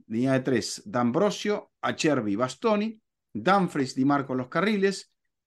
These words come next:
Nicolò Varela, Brozovic, Çalhanoğlu, Lukaku y Lauta-, y Lautaro. O sea que cambió un punta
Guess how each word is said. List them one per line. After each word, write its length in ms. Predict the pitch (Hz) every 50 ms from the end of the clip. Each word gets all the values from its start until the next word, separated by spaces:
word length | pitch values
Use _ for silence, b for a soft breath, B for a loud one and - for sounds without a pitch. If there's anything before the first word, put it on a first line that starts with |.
| _ _ _ _ _ _ _ _ _ -
Nicolò 380 | 107 113 110 131 135 151 160 165
Varela, 480 | 160 165 190 196 175 151 127 113 - -
Brozovic, 560 | 117 113 160 170 156 139 - 143 123 117 110
Çalhanoğlu, 760 | - 147 143 165 196 226 220 208 208 208 214 226 - _ _
Lukaku 500 | - 135 143 147 139 - 175 175 - 165
y 20 | 147
Lauta-, 300 | 135 127 120 104 117 113 -
y 80 | 131
Lautaro. 400 | 120 117 113 110 - 95 92 101
O 20 | 98
sea 180 | - 120 110 -
que 100 | 110 107
cambió 320 | 156 165 160 190 240 254
un 100 | 233 202
punta 520 | 233 233 220 202 190 180 196 196 214 202